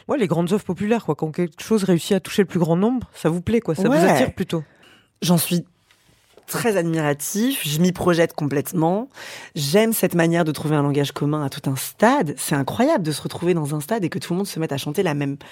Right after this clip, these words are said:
Speaker 2: chose au même moment, ou bien dans le cas de Beyoncé, que tout le monde se mette à se taire. Il y a quand même ce truc qui est absolument incroyable. Elle a lancé un challenge, qui est le Mute Challenge, qui fait que tout le monde dans le stade, au même moment,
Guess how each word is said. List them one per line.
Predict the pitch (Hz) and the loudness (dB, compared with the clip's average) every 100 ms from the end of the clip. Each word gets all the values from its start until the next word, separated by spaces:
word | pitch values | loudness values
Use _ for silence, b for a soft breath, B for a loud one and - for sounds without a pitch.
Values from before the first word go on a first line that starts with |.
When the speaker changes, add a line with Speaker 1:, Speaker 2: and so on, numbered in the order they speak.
| B B B | B B B
Speaker 2:
chose | - - 247 269 190 | -8 0 4 4 4
au | |
même | 165 165 | 2 2
moment, | 165 208 247 | 2 2 0
ou | |
bien | 170 160 | 0 0
dans | 170 | 0
le | |
cas | 156 | 0
de | 165 | 0
Beyoncé, | 151 165 240 | 0 -2 -2
que | 196 | -2
tout | 180 | -4
le | |
monde | 190 | -4
se | 160 | -4
mette | 160 | -2
à | 131 | -2
se | - - | -4 -2
taire. | 190 175 160 - - B B B | 4 6 4 0 -18 B B B
Il | |
y | - | -2
a | |
quand | 175 | 0
même | |
ce | 180 | 0
truc | 151 190 | -2 -2
qui | 151 | -4
est | |
absolument | 127 156 151 | -4 -2 -2
incroyable. | 170 147 151 147 185 220 | -4 -2 2 4 4 2
Elle | - | 0
a | 147 | 0
lancé | 143 147 - 175 | 0 -2 -2 -2
un | 139 131 | -2 -4
challenge, | - 175 160 175 220 151 123 B B B B | 2 4 4 2 0 -4 -8 B B B B
qui | 165 | 0
est | |
le | 151 | 2
Mute | 151 180 220 - | 4 6 4 4
Challenge, | - 165 156 202 233 147 - - | 2 2 2 -2 -4 -6 -8 -12
qui | - | -10
fait | 139 214 | -2 0
que | - 214 233 B B - | 4 2 2 B B -2
tout | 226 | 2
le | 220 | 4
monde | 240 | 4
dans | 196 | 4
le | 160 | 2
stade, | 151 151 156 202 - | 2 2 2 -2 -4
au | - | -2
même | 156 202 | 2 2
moment, | 226 185 160 160 | 2 2 2 0